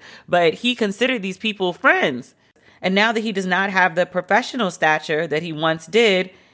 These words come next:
he's finding out who is really a friend and who is not. My, my friend, genuine friend, we used to work at Essence together years and years ago, Zandalay Blay, she wrote a piece on Andre Leon Talley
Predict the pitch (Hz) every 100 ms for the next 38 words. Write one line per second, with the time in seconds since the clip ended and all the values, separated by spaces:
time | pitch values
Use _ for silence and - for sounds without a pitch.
0 | _ _ 208 196 - 185 190 196 170 160
1 | 156 151 - _ _ _ _ 208 202 185
2 | 165 165 165 160 - 156 151 147 151 156
3 | _ _ _ _ - 147 151 151 143 143
4 | 120 107 - - - _ _ _ _ _
5 | - - 226 214 - - 190 285 - 147
6 | 135 170 - _ _ _ _ 170 202 220
7 | 185 160 139 123 131 165 175 156 165 165
8 | 135 175 147 - 131 135 131 131 170 156
9 | 143 170 151 135 117 117 - _ _ 139
10 | 190 208 208 185 151 180 165 107 - _
11 | - _ - 240 254 185 180 175 - 160
12 | - 196 180 175 - - 156 147 143 151
13 | 151 _ _ _ 151 156 156 156 151 151
14 | 143 139 - 135 127 127 147 185 208